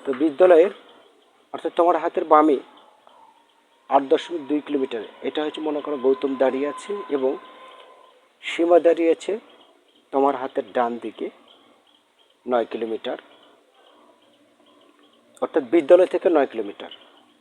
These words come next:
এখন এই সীমার বাড়ি থেকে গৌতমের বাড়ির দূরত্ব বা, বা গৌতমের বাড়ি থেকে সীমার বাড়ির দূরত্ব আমরা কিভাবে করতে পারি?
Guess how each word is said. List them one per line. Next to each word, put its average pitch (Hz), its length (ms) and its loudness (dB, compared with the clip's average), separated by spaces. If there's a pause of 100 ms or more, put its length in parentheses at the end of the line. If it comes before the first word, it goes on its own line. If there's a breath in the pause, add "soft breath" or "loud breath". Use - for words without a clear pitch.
(480)
এখন 170 420 2 (1000)
এই 147 200 4
সীমার 202 560 6
বাড়ি 160 300 6 (120)
থেকে 147 340 -6 (1900)
গৌতমের 202 520 6
বাড়ির 160 360 4
দূরত্ব 139 540 -6 (100)
বা, 107 120 -8 (140)
বা 120 260 2
গৌতমের 165 460 -2
বাড়ি 139 240 4
থেকে 135 380 -6 (220)
সীমার 175 480 -2
বাড়ির 139 360 2
দূরত্ব 120 340 -12
আমরা 101 220 -10 (100)
কিভাবে 113 380 -8 (100)
করতে - 240 -16
পারি? 95 240 -14